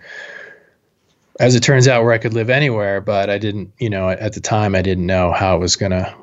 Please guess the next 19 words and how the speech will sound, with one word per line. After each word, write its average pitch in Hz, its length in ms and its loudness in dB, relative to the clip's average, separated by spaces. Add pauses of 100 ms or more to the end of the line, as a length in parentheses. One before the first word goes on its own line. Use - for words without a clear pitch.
(360)
how 101 240 0
the, 90 140 0 (160)
how 101 220 2
the 92 100 -2
company 95 380 -2
was 87 180 0
gonna 92 200 0
be 85 100 -2
structured. 95 600 0
But, 85 280 2 (240)
um, 87 560 0 (360)
I, 110 460 2 (240)
you 117 80 4
know, 101 100 4
I 98 100 4
was 101 120 0
willing 98 280 0
to 101 120 -2
work 95 460 0